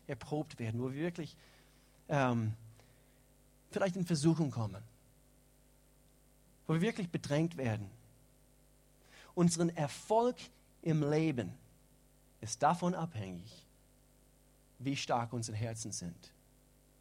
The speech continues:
Vers zwanzig. Gott kann unendlich aus, eben hier, hier haben wir es, Epheser, äh, drei. Gott kann unendlich viel mehr an uns tun, als wir jemals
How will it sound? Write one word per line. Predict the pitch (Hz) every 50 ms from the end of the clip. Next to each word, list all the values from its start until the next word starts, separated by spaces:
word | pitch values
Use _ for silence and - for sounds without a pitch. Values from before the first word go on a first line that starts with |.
| - - - _ _ _ _ _ _ - - - - - - - - - -
Vers | - - 180 202 175 -
zwanzig. | 170 143 127 120 117 - 120 117 117 - - - - - - - - - - - - _ _ _ _ _ _ _ _ _ _ - - _ _ _ - _ - _ - - - _ - - -
Gott | - 180 190 185 185
kann | - 190 196 185 185 190 175 175 - - - - - - - _ _ _ _ _ 202
unendlich | 185 180 185 - 196 196 202 - - 143 117 104 127
aus, | 127 127 - - - - - - - -
eben | - 139 123 113
hier, | 113 113 139 139
hier | 135 131 139 131 123
haben | 123 120 117 110
wir | 117
es, | 113 110
Epheser, | 120 113 135 135 127 131 131 - -
äh, | - 131 113 110 -
drei. | - - 117 101 101 104 120 - - - - - - - - -
Gott | 185 208 -
kann | - - 202 196 185 185 - -
unendlich | 214 208 220 233 240 233 - 202 208 233 247 240 - 147 120 92 - - - - - - - - -
viel | - - - 185 196 208
mehr | 208 180 156 151 143
an | 139 151
uns | 147 143 135 - -
tun, | - 151 127 107 98 101 104 110 - - - -
als | 127 127 113 -
wir | 127 117
jemals | 107 117 135 156 196 196 170 127 131 131 127 131 123 - - -